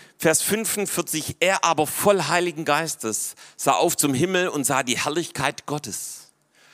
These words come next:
Und Jesus stehen zur Rechten Gottes. Und er sprach: ‚Siehe, ich sehe den Himmel offen und den Menschensohn zur Rechten Gottes stehen.‘" Und hey, da, das war schon, wo er wusste, jetzt werde ich n-, vermutlich nicht mehr lange leben. Aber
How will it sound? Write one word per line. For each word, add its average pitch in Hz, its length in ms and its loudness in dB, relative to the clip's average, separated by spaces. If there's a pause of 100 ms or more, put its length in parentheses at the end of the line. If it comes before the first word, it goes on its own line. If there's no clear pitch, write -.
(300)
Und 127 220 -2
Jesus 180 320 0
stehen 185 420 0
zur 135 320 0
Rechten 165 400 -4
Gottes. 135 420 -6
Und 120 140 -4
er 120 60 0
sprach: 110 340 -2
‚Siehe, 156 380 0
ich - 160 -6
sehe 143 180 0
den 127 160 -2
Himmel 151 440 -4
offen 127 580 -4 (380)
und 117 140 -4
den 117 120 2
Menschensohn 123 640 -4
zur 104 200 -6
Rechten 107 320 -10
Gottes 90 260 -8
stehen.‘" 82 260 -10
Und 87 220 -12 (340)
hey, 117 140 -4
da, 123 160 0
das 113 240 -6
war 131 140 0
schon, 117 340 -4
wo 113 80 2
er 110 120 2
wusste, 110 260 -2
jetzt 107 180 -4
werde 117 180 -2
ich 98 80 -8
n-, 107 120 -6 (100)
vermutlich 110 540 -4
nicht 117 180 -6
mehr 123 120 -6
lange 104 260 -8
leben. 95 560 -12
Aber 98 340 -2